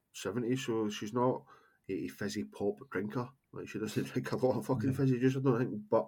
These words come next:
Speaker 2: She's probably not up for carrying thirty cans either. <laughs>
Speaker 1: Probably not up for carrying
Speaker 2: So
Speaker 1: thirty cans, that's a big thing as well.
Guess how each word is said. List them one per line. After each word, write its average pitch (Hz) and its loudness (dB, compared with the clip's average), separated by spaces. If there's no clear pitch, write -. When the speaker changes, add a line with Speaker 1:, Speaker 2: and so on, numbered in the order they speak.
Speaker 2:
She's - 2
probably 165 12
not 123 8
up 127 6
for 131 4
carrying 123 10
thirty 123 6
cans 127 10
either. 151 10
<laughs> - -12
Speaker 1:
Probably 113 6
not 104 8
up 101 4
for 101 -6
carrying 98 2
Speaker 2:
So - 0
Speaker 1:
thirty 95 -2
cans, 101 -4
that's 101 -2
a - -4
big 101 -4
thing 95 -6
as 90 -10
well. 95 0